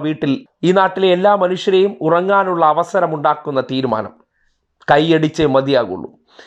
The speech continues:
ഇതൊക്കെ കൊണ്ടല്ലേ പിണറായി സർക്കാരിനോളം പിണറായി സർക്കാർ മാത്രം? എൽ ഡി എഫ് ത്രീ പോയിന്റ് ഓ എന്തുകൊണ്ട് ലോഡ്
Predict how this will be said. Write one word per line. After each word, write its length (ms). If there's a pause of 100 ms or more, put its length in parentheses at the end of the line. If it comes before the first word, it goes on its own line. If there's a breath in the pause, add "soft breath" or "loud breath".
(200 soft breath)
ഇതൊക്കെ 320
കൊണ്ടല്ലേ 380 (320 loud breath)
പിണറായി 480
സർക്കാരിനോളം 760 (280)
പിണറായി 540
സർക്കാർ 320 (120)
മാത്രം? 320 (300)
എൽ 160
ഡി 140
എഫ് 160 (200)
ത്രീ 140 (180)
പോയിന്റ് 400
ഓ 40 (500)
എന്തുകൊണ്ട് 560 (320)
ലോഡ് 280